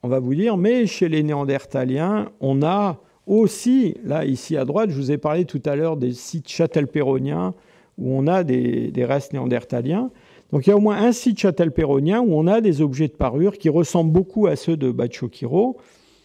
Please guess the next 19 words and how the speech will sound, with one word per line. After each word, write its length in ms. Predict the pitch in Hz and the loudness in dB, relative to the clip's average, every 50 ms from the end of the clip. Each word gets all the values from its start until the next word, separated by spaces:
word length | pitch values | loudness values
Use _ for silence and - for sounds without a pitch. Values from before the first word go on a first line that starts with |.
| _ _ _ _ _ _ _ _ _ - | _ _ _ _ _ _ _ _ _ -8
Et 100 | - 147 | -4 -2
d'aucuns, 680 | 139 139 170 170 156 - - 214 233 254 262 247 196 - - - _ _ - - - 165 | 2 2 2 2 2 0 -2 -2 -2 -2 -4 -6 -6 -10 -14 -20 _ _ -20 -20 -16 -8
on 80 | 123 123 | -6 -6
dit, 320 | 127 117 131 156 196 226 | -6 -4 -4 -2 0 0
bah 160 | 208 - 120 117 | 0 0 -2 -2
voilà, 420 | 120 123 120 202 233 233 202 135 127 | -2 -4 -4 -4 -2 -2 -2 -2 0
les 120 | 123 135 | 0 0
Néandertaliens, 760 | 135 143 147 143 135 139 139 - - 135 127 143 196 220 214 - | -2 -2 -4 -2 -2 -4 -4 -4 -4 -4 -2 -2 -2 -2 0 2
eux 100 | 214 220 | 4 4
aussi 360 | 208 170 151 - - - 220 | 4 4 2 0 -2 -2 0
ont 140 | 208 165 151 | 0 2 2
inventé 680 | 175 185 151 151 156 151 - - - 160 170 185 180 | 0 0 0 -2 -4 -6 -6 -6 -4 -2 0 0 0
leur, 320 | 165 143 135 135 131 127 | 0 0 -2 0 0 0
leurs 320 | 127 127 131 127 127 120 123 | 0 0 0 -2 -2 -4 -8
objets 260 | 127 120 123 127 147 | -8 -8 -8 -8 -8
de 80 | 135 - | -8 -8
parure, 480 | - - 120 117 135 147 165 165 - | -8 -8 -8 -6 -6 -6 -8 -8 -8
et 80 | - - | -10 -14
cetera. 160 | _ _ 170 | _ _ -20